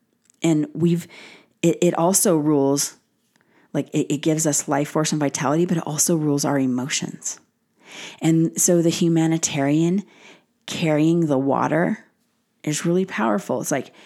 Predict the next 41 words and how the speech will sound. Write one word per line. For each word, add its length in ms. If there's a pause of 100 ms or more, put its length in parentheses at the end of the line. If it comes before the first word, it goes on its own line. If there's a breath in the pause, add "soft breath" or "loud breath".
(100)
you 140
have 140
to 80
be 140
proper 420
to 80
carry 420
the 100
emo-, 320
you 120
have 120
to 80
carry 420
your 140
emotions 500
properly. 720 (640 loud breath)
And 160
that 180
really 120
speaks 440
to 120
the 100
nervous 480
system. 360
Like, 160
if 160
your 200
emotions 560
are 140
running 320
rampant, 500 (1400 loud breath)
then 440 (300)
chances 460
are 160
your 220
nervous 340
system 400
is 200
on 220
the 60
fritz, 680